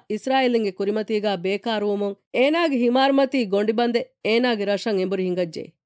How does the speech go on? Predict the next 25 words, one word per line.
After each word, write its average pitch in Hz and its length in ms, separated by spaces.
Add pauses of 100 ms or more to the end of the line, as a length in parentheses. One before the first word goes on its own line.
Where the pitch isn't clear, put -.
(480)
ಏನಾ 294 300
ಗಿಯಗ್ಗೊಸ್ 247 520
ಗೇಮಿಹುನ್ನ 233 600
ವಸಿಯೆಕ್ಕೊಂ 202 680
ಹದಾಫಾ 196 420
ಗೊಸ್ 196 260 (420)
ಏನಾ 294 380
ಅಮಿಲ್ಲೆಯ 277 460
ದಂಜೆಹಿ 220 440
ಮರುವೆಜ್ಜೆ. 190 640 (880)
ಏನಾ 294 280
ಮರುವೀಮಾ 254 540
ಮೀಹುನ್ 240 360
ಗೊಸ್ 240 280
ಏನಾಗೆ 220 400
ಆಯಿಲಾಗೆ 214 640
ಗಬ್ರುಸ್ತಾನುಗ 196 640
ವಳುಲಾಫಿಯೆ. 170 760 (600)
ಅಬುಶಾಲೂಮಾ 294 800 (160)
ಏನಾಗೆ 220 380
ಮೀಹುನ್ 226 420
ಉರುದುನ್ 208 400
ಕೋರು 220 240
ಹುರಸ್ 196 280
ಕುರೀರು 202 460